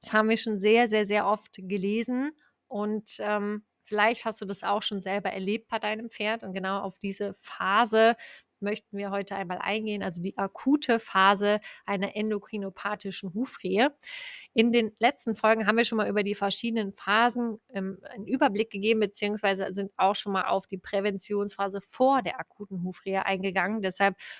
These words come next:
hör da auch sehr gerne noch mal rein, um dir da einige Tipps mitzunehmen. Ähm, und heute gehen wir eben mal auf die akute Phase ein, also da, wo dann wirklich, äh, ganz eindeutig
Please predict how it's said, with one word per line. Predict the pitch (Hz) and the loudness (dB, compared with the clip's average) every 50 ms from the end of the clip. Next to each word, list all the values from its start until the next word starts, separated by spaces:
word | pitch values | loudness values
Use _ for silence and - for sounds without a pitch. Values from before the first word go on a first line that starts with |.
| - _ | -12 _
hör | - 208 226 | 4 6 6
da | 233 233 214 - - | 6 6 4 4 4
auch | - 214 226 - | 2 2 2 2
sehr | - 202 185 180 | 0 -2 -2 2
gerne | 185 208 226 226 214 | 2 2 2 2 2
noch | 196 190 190 | 0 -2 -2
mal | - 170 170 175 185 | 0 0 2 2 2
rein, | 175 151 156 190 220 254 302 330 339 - | 0 2 4 4 4 2 0 -6 -8 -6
um | 208 214 220 | -4 -2 0
dir | 208 208 | 0 0
da | - 202 196 196 - - | 0 0 0 0 0 -2
einige | 196 190 196 190 185 196 196 | -4 -4 -4 -4 -4 -6 -6
Tipps | - - 240 226 226 - - - _ - | -4 -2 -4 -2 -2 -6 -12 -14 _ -6
mitzunehmen. | 196 240 226 - - - - 247 247 254 240 226 233 240 254 247 262 269 302 311 - - - - - - - - _ - | -4 -4 -4 -6 -10 -6 -4 -2 -2 0 0 0 2 2 2 0 0 -2 -4 -6 -8 -14 -16 -16 -16 -16 -18 -14 _ 2
Ähm, | 214 214 214 220 - - | 2 2 2 0 -2 -4
und | - 214 196 - | -6 -4 2 4
heute | 220 233 226 - 247 233 | 4 6 6 4 2 2
gehen | 208 214 226 214 | 2 2 2 2
wir | 214 - | 2 2
eben | 196 208 202 | 2 2 2
mal | 196 196 196 | 0 0 0
auf | - - 208 208 202 - | 0 2 2 0 0 -2
die | - - 208 185 - | -4 -4 -2 -2 -2
akute | - - - - - 262 269 277 - - 254 247 | -4 -4 -6 -4 0 0 0 2 2 2 2 2
Phase | - - - 214 208 208 208 208 196 - | 2 0 0 2 4 4 4 2 0 0
ein, | - 185 190 202 214 226 254 - - - - - - | 0 2 2 2 2 0 -4 -6 -12 -18 -20 -14 -8
also | - 208 196 | -4 -4 -4
da, | 196 196 196 190 196 208 - 220 | -2 2 4 6 6 6 6 2
wo | 196 180 214 220 226 | 0 0 0 0 2
dann | 202 208 196 190 175 | 2 0 0 2 2
wirklich, | 202 220 226 - 220 208 220 - - - _ | 2 2 2 2 2 2 2 0 -4 -10 _
äh, | - 196 196 196 | 0 0 0 0
ganz | 190 - 208 220 240 - - - - | 2 2 2 2 2 0 -6 -6 -4
eindeutig | 208 202 202 196 180 208 208 233 254 - - - 233 226 - - | -2 -2 -2 0 0 2 2 2 2 0 0 0 0 -2 -2 -8